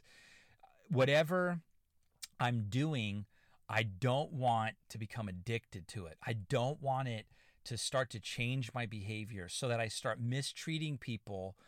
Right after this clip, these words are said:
and not bringing glory to God. And see, that's the key at the very end. I want to bring glory to God in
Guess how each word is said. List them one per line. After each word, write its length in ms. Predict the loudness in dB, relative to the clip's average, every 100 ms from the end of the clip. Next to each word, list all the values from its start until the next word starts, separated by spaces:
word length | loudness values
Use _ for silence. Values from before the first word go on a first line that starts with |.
| -20 -20 -20 _
and 380 | -2 0 0 -4 -4
not 500 | 0 4 4 4 2 -2
bringing 500 | -2 -2 0 0 -2
glory 560 | -2 -2 -2 -4 -6 -10 _ -20 _
to 120 | -10
God. 480 | -6 -4 -4 -6 -10 -16 _ _
And 140 | -2 -2
see, 160 | 0
that's 320 | 2 2 2 -2
the 140 | -10
key 500 | -8 -6 -6 -6 -8 -6
at 120 | -2
the 100 | 0
very 360 | 2 2 0
end. 320 | -2 -4 -4 -10 _ -20 -4
I 140 | 0
want 420 | 2 4 4 2 -2
to 100 | -6
bring 200 | -4 -2
glory 460 | 0 0 0 -4 -8
to 100 | -8
God 440 | -4 0 0 -2 -4
in 200 | -6